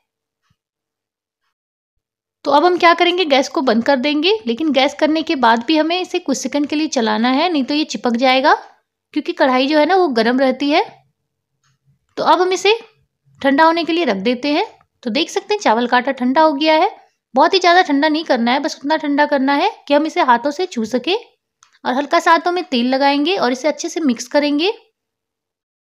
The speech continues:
तो ये देखिए, हमने सॉफ्ट डो बना के तैयार कर लिया। अब हम क्या करेंगे,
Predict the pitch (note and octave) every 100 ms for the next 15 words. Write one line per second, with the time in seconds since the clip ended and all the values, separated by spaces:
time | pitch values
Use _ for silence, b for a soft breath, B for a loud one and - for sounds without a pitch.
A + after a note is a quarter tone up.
0 | _ _ _ _ - B3 C#4+ F4 F#4 F#4+
1 | F#4+ - A3+ G#3 G#3 B3 B3+ A#3+ C4+ C4
2 | B3+ B3+ G#3 G3 G#3+ C4 G#4+ _ _ _
3 | _ _ _ _ _ _ _ _ _ _
4 | _ _ _ _ _ _ _ - D#4 F#4
5 | F4+ F4 E4+ F4 F4